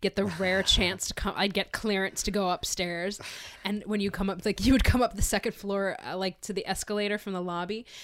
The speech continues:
Speaker 1: and there would just be this, like, gigantic Clifford, just like, "Hey guys, what's up?" And it's like, "Ah,
Speaker 2: But
Speaker 1: Clifford!"
Speaker 2: he's not even the real life-size one. He's just massive,
Speaker 1: I
Speaker 2: but
Speaker 1: know,
Speaker 2: he's
Speaker 1: he's
Speaker 2: not life-size.
Speaker 1: big. I know.
Speaker 2: He's on the thirty-first floor of our building now.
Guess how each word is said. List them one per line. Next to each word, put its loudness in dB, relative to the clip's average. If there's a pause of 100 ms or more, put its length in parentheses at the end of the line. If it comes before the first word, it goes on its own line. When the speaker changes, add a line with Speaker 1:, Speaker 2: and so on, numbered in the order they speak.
(140)
Speaker 1:
and -6
there -4
would -4
just -2
be -2
this, -2
like, -10
gigantic 0
Clifford, 0
just -4
like, -4 (180)
"Hey 2
guys, 0
what's -8
up?" -4
And -6
it's -8
like, -4
"Ah, 0 (880)
Speaker 2:
But 8
Speaker 1:
Clifford!" -2
Speaker 2:
he's -2
not 0
even -2
the 2
real 4
life-size 0
one. 0
He's -2
just -6
massive, -2
Speaker 1:
I 2
Speaker 2:
but 2
Speaker 1:
know, 2
Speaker 2:
he's 0
Speaker 1:
he's 2
Speaker 2:
not -4
life-size. 2
Speaker 1:
big. -4
I -2
know. -6
Speaker 2:
He's -2
on 4
the -4
thirty-first 0
floor 2
of 0
our 4
building 0
now. -8